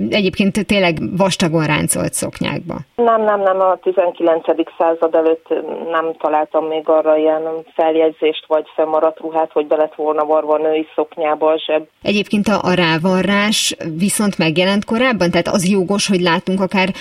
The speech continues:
Speaker 1: tizenhat-tizenhetedik századot idéző mondjuk filmekben háztartási viseletként, tehát ténylegesen kötényen rávart zsebet, vagy az is azért a tévedésnek a, a része?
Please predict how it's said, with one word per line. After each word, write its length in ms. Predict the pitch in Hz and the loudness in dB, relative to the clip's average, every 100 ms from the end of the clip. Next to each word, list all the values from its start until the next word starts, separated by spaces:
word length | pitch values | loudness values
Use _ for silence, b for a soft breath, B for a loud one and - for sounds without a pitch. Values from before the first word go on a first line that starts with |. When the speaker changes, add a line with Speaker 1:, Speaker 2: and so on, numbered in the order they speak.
| B | B
Speaker 1:
tizenhat-tizenhetedik 1160 | - 202 196 180 175 - 190 175 180 185 180 170 | -2 0 2 2 2 0 0 2 0 0 0 -2
századot 1120 | - 190 175 180 170 135 - - 180 196 202 | 0 0 2 2 0 -2 -12 -8 -4 -2 -2
idéző 580 | - 208 196 185 180 190 | -2 -2 0 0 0 0
mondjuk 320 | 175 180 175 | 0 0 -2
filmekben 760 | - 202 196 185 180 165 180 180 B B - - | -2 0 2 2 2 2 2 0 B B -8 -4
háztartási 680 | 208 - 226 - 175 - | -4 -2 -2 0 0 0
viseletként, 540 | 170 175 180 175 - 180 | -2 0 0 0 0 -2
tehát 160 | 170 | 0
ténylegesen 580 | 170 214 190 208 - 175 - _ | 0 0 0 0 0 0 -2 _
kötényen 720 | - 233 - 175 165 165 160 - B | -2 0 0 2 2 2 0 -4 B
rávart 580 | 170 180 160 156 170 165 | -2 0 0 2 0 0
zsebet, 340 | 196 180 202 | 0 0 0
vagy 140 | 196 190 | -2 0
az 160 | 202 | 0
is 160 | 214 - | 0 0
azért 380 | 180 170 165 - | 0 2 0 -2
a 80 | 160 | -4
tévedésnek 720 | - 147 147 151 160 - 147 | -2 0 -2 -2 -4 -4 -6
a, 120 | 147 139 - | -6 -8 -8
a 160 | - - | -12 -8
része? 360 | - - - | -8 -6 -8